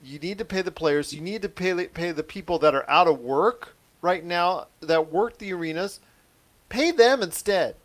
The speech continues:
instead of that wasting their, I mean, just the optics of the, the Lakers moving the Staples Center to there, it, it would be very, very bad. And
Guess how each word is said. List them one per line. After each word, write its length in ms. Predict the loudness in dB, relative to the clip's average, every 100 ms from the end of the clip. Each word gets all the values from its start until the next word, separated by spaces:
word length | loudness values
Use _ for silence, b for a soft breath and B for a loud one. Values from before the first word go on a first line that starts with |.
| _
instead 360 | -12 -4 -2 -2
of 200 | -2 2
that 300 | 2 2 0
wasting 460 | -4 -4 -8 -8
their, 220 | -6 -4 -4
I 60 |
mean, 160 | -4 -8 b b _
just 280 | 6 6 4
the 140 | -2
optics 640 | 0 0 0 -6 -10 -12 -18 _ _ -8
of 140 | -8
the, 200 | -10 -18 -12
the 120 | -4 0
Lakers 440 | 0 0 -8 -10
moving 500 | -12 -10 -6 -6 -8 -12
the 100 | -12
Staples 460 | -10 -8 -8 -8 -10
Center 300 | -8 -8 -8
to 320 | -10 -16 -14
there, 480 | -6 -2 0 0 -4 -16 _ _ _ -20 -20 -10
it, 240 | -10 -8 -10
it 220 | -10 -10
would 160 | -12 -10
be 140 | -12 -16 -14
very, 480 | -6 -4 -4 -6 -12 _ _ -8
very 300 | -4 -4 -6
bad. 420 | -10 -8 -8 -12 _ _ _ -16
And 500 | -12 -10 -12 -14 -18